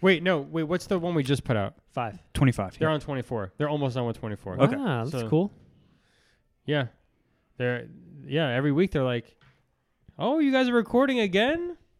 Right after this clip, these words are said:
Speaker 1: We're like, "Yeah." Back
Speaker 2: Every-,
Speaker 1: to back.
Speaker 2: everybody's getting back into their groove.
Speaker 3: Yeah.
Speaker 2: Even the
Speaker 3: Trey
Speaker 2: people
Speaker 3: hasn't
Speaker 2: that
Speaker 3: said
Speaker 2: listen.
Speaker 3: anything to me, though.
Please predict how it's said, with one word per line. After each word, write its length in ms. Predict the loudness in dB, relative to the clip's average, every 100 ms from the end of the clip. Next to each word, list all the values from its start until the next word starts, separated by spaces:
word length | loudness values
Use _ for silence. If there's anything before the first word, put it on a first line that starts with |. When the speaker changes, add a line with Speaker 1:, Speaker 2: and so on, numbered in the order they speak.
| _ _ _ -16
Speaker 1:
We're 100 | -10
like, 180 | -8 -6
"Yeah." 340 | -2 0 -2 -4 _ _ _ _ _ _ _ -4
Back 120 | 0
Speaker 2:
Every-, 120 | 0
Speaker 1:
to 60 | 2
back. 100 | 4
Speaker 2:
everybody's 420 | 4 4 2 2
getting 200 | 0 0
back 200 | -4 -4
into 180 | -4 -2
their 140 | -2
groove. 420 | -2 -2 -2 -6 -16 _ _ -2
Speaker 3:
Yeah. 260 | 2 2 0
Speaker 2:
Even 120 | -4
the 60 | 6
Speaker 3:
Trey 160 | 8
Speaker 2:
people 100 | 10 8
Speaker 3:
hasn't 180 | 6
Speaker 2:
that 40 | 6
Speaker 3:
said 60 | 6
Speaker 2:
listen. 60 | 6
Speaker 3:
anything 220 | 4 0
to 120 | 2
me, 100 | 2
though. 260 | 0 0